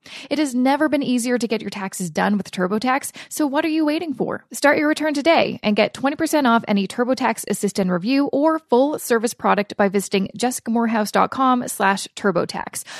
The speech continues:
or by checking out the special link in the show notes for this episode. Once again, to save twenty percent off with any TurboTax Assistant review or full service product, visit jessica moorhouse dot com slash turbotax.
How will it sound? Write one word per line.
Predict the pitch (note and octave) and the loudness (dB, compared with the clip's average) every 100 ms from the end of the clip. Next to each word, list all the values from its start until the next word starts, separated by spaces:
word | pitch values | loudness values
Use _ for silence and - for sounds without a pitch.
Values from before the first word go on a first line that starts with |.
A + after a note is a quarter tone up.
| - - | -10 0
or | D#4+ F4 E4 | 4 6 6
by | - | 4
checking | C#4 C4+ A#3+ | 2 0 2
out | A3+ | 2
the | G3+ | 0
special | - G#3 G3 | 0 0 2
link | G#3+ B3 - | 2 0 0
in | C#4+ | -2
the | D#4+ | 0
show | - A3+ | 2 4
notes | A3 A3+ - | 4 2 0
for | F#3+ E3+ | 0 0
this | F3 | 0
episode. | G3+ G3 - - - A3+ _ - - - - | -2 -4 -4 -6 -6 -12 _ -20 -18 -8 0
Once | G#3+ A#3 | 2 2
again, | C#4 C#4 | 2 0
to | C4+ | 0
save | B3+ A3 | 2 2
twenty | - B3+ D4+ | 2 -2 0
percent | E4 E4 D4 | 0 2 4
off | B3 B3 | 4 2
with | G3+ - - | -2 -4 -2
any | C#4 D4 | -2 -2
TurboTax | - C4 A#3 A3+ A3 - F#3+ | 0 2 2 2 -2 -4 -4
Assistant | - F#3+ G3+ F3+ | -2 0 0 0
review | F3 G3 G3+ | -2 0 0
or | G3+ F3 F#3 | 2 0 0
full | - F3 | 0 -4
service | F3+ F#3 F3 - | -2 -4 -4 -2
product, | C#4 C#4 C#4+ - - - - | 0 2 0 -4 -18 -12 -2
visit | D4 D#4+ C#4+ | 0 0 0
jessica | D4 - B3+ | -2 -2 0
moorhouse | B3+ B3 A3+ | 2 2 2
dot | G#3+ G#3 | 2 2
com | - G3 G3 | 2 2 2
slash | - F3+ F3 G3 - | -2 -2 0 -2 -4
turbotax. | G#3+ F#3 - F#3 - - - - | -2 0 -2 -6 -12 -12 -12 -12